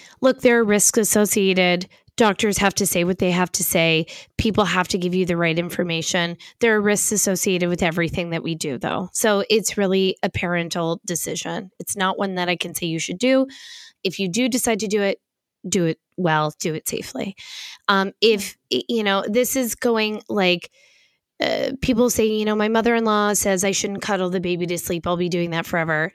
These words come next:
Speaker 1: N-, i-, if you want to, you will be. But if you don't want to, you can change that. And so don't let other people's judgments about how you sleep impact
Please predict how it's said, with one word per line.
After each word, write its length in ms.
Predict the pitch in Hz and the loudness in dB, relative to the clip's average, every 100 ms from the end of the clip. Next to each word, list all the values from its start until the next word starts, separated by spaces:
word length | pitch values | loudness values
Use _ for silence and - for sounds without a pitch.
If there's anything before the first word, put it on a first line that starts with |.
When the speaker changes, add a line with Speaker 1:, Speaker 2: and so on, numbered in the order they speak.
| - | -6
Speaker 1:
N-, 180 | 247 262 - | -6 -8 -14
i-, 520 | 226 - - - 247 | -20 -20 -4 0 4
if 180 | 247 - | 2 2
you 80 | 233 | 2
want 240 | 190 294 - | 4 2 2
to, 360 | 208 170 208 - | 0 0 -2 -4
you 160 | 190 185 | -2 0
will 180 | 175 | 0
be. 380 | 170 170 262 269 - - - | 0 0 -2 -4 -18 -14 -6
But 100 | 208 | -2
if 60 | 196 | 2
you 80 | |
don't 160 | 208 349 | 4 4
want 200 | 277 190 | 4 2
to, 300 | - 175 180 | 0 0 0
you 140 | 190 202 | -2 -2
can 180 | 220 190 | -4 -4
change 380 | 208 190 - | -2 -2 -4
that. 260 | 190 170 165 - - - - 196 | 0 2 0 -6 -18 -18 -6 -2
And 120 | 220 | 0
so 340 | 240 226 214 - | 2 2 0 -2
don't 260 | 202 247 311 | 0 0 2
let 200 | 330 320 - | 0 0 -2
other 220 | 202 214 | -2 -2
people's 480 | 208 190 190 180 165 - | -2 -2 -2 -4 -6 -12
judgments 880 | - 185 175 - 180 180 175 175 - - | -6 -2 -2 -2 -2 -2 -4 -6 -8 -6
about 260 | 190 175 | -6 -4
how 280 | 175 180 180 | -2 0 0
you 420 | 170 160 175 202 | -2 -4 -2 -2
sleep 540 | 196 - 185 175 170 - - - _ - | -2 -2 0 0 -2 -8 -20 -20 _ -4
impact 800 | 220 214 208 - 185 175 175 | -2 0 -2 0 2 2 -2